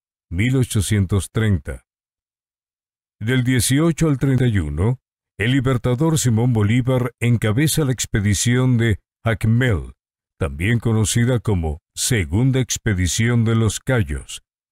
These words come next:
mil ochocientos dieciséis. Día veintidós. Natalicio de Teresa Carreño,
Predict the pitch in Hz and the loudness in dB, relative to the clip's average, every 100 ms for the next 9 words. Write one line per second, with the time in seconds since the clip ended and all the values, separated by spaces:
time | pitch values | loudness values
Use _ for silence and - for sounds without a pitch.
0 | - 92 139 151 - 110 - 120 104 110 | -6 -2 0 0 0 -2 0 0 2 0
1 | - 107 104 95 98 - 113 69 64 - | 0 0 0 0 0 0 0 -2 -8 -18
2 | - _ _ _ _ _ _ _ _ _ | -20 _ _ _ _ _ _ _ _ _
3 | _ _ 90 92 104 95 107 95 113 131 | _ _ -6 -2 0 0 0 2 2 2
4 | 120 - - _ _ _ _ - 117 117 | 0 -4 -12 _ _ _ _ -2 -2 0
5 | 117 139 - 143 131 120 110 - 98 90 | 0 2 2 0 0 0 -2 -2 0 2
6 | 123 - 117 120 113 120 113 82 69 | 0 0 0 0 0 2 2 0 -2